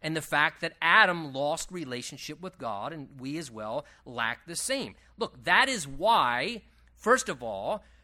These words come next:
children don't have to be taught how to misbehave, right? This is the parent service.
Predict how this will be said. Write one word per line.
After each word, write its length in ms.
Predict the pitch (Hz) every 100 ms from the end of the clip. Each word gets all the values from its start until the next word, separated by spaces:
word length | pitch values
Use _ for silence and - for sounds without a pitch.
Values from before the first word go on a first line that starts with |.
| _ _
children 540 | - - 277 254 196 170
don't 180 | 175
have 240 | 180 202 202
to 80 | 170
be 140 | 165
taught 440 | - 247 208 175 -
how 140 | 180
to 160 | - 214
misbehave, 840 | 262 285 - 139 120 95 - - - - -
right? 200 | 101 151
This 160 | 170 151
is 80 | 175
the 80 | 214
parent 380 | 247 254 196
service. 600 | - 147 110 - - -